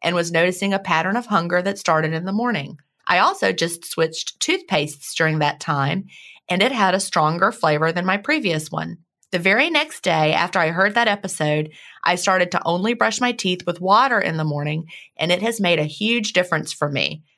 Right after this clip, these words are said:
I could never pinpoint why sometimes over the last year of fasting has been easier or harder than other times. It was the toothpaste.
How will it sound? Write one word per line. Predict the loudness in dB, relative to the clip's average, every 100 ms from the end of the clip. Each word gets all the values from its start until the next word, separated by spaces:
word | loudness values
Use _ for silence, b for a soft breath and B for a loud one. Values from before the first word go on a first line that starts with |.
| _
I | -2
could | 0 0
never | 0 0 -2
pinpoint | 0 -2 0 0 0 2
why | 2 2
sometimes | 0 -2 -2 0 2 2 0
over | 0 0
the | 0
last | 2 0 0
year | 0
of | -2 0
fasting | 0 0 -4 -6 -8 B B B
has | -2 0
been | -4
easier | -4 -4 -4 0 2
or | 2 0
harder | 2 2 2 0 -2 _ -2
than | 2
other | 4 2
times. | 0 2 2 2 -6 -12 B B B 2
It | 2 2 4
was | 6 6 4
the | -2
toothpaste. | -4 -2 -2 -2 -4 -4 -6 -16 -20